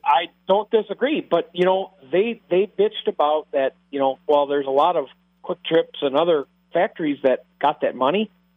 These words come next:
Well, guess what? Them are private businesses. They're not on the taxpayer roll. Um,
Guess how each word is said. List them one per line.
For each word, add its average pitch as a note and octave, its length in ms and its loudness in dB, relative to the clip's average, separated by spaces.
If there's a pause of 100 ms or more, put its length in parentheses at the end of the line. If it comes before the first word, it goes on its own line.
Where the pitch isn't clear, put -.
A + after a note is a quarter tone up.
Well, D#3 100 0
guess F#3 220 0
what? F#3+ 280 -2 (300)
Them A3+ 160 0
are C#4+ 40 0
private E3 440 -4
businesses. C#3+ 440 -6 (800)
They're F#3 140 2
not A#3 160 0
on A3 120 0
the D#3 120 0 (160)
taxpayer E3+ 560 0
roll. A#2 440 -2 (1040)
Um, C#3+ 340 0